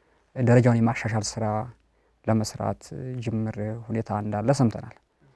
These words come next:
የበለጠ ግን እንደተነሳው ይህ ስልታዊ እቅድ ቢተገበር፣ እ፣ ከፍተኛ የሆነ የቤተክርስቲያን የጤና ችግሯን ይቀርፋል፣ እ፣ ተብሎ ይታሰባል። እናንተም እንግዲህ በቀጣይ ይህንን የተከታተላችሁ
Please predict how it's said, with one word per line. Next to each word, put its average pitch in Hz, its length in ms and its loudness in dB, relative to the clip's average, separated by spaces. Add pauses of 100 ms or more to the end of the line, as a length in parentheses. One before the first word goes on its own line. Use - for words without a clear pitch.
(300)
የበለጠ 123 420 10
ግን 139 220 2
እንደተነሳው 110 640 -4 (380)
ይህ 120 180 6
ስልታዊ 113 340 0
እቅድ 107 240 -6 (500)
ቢተገበር፣ 113 580 -2 (800)
እ፣ 104 80 -6 (280)
ከፍተኛ 127 360 -2
የሆነ 107 160 0
የቤተክርስቲያን 104 460 -8
የጤና 123 260 -12 (300)
ችግሯን - 400 -6
ይቀርፋል፣ 113 560 -6
እ፣ - 100 -10 (380)
ተብሎ 120 220 -6
ይታሰባል። - 480 -6 (520)
እናንተም 120 240 8
እንግዲህ 123 180 10
በቀጣይ 117 280 8
ይህንን 117 300 8
የተከታተላችሁ 113 800 0